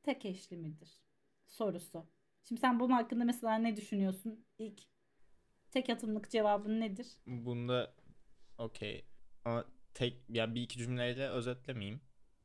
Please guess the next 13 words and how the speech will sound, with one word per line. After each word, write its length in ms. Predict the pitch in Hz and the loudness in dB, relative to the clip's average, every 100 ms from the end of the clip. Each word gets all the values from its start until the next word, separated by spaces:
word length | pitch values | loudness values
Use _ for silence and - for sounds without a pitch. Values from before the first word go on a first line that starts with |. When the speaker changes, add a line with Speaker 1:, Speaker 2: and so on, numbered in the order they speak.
| - - - - _ - - _ _ | -20 -20 -20 -20 _ -20 -20 _ _
Speaker 2:
Senin 340 | - - 117 120 | -4 0 0 0
çünkü 280 | 123 110 | -2 -2
zaten 340 | 117 123 123 117 | 2 2 2 -4
konuşacakların 800 | 120 117 - 117 - 120 123 123 | -4 -6 -4 -4 -4 -4 -4 -4
var 200 | 127 120 | -2 -2
bununla. 460 | 110 113 135 139 123 | -6 -10 -10 -6 -2
Ben 280 | 117 117 | 0 0
de 240 | 123 117 - | -2 -4 -4
araya 340 | - 117 120 123 | -2 0 2 -2
girmeden 800 | 120 120 127 123 117 110 127 139 - 76 | -4 -8 -2 -2 -2 -6 -8 -10 -18 -12
buradayken 580 | 120 107 104 90 127 | -10 -6 -6 -4 -6
söyleyeyim. 580 | 131 - 110 110 107 123 - _ _ - - - _ - | -8 -6 -4 -4 -6 -8 -14 _ _ -20 -20 -20 _ -20
Ee, 40 | - | -12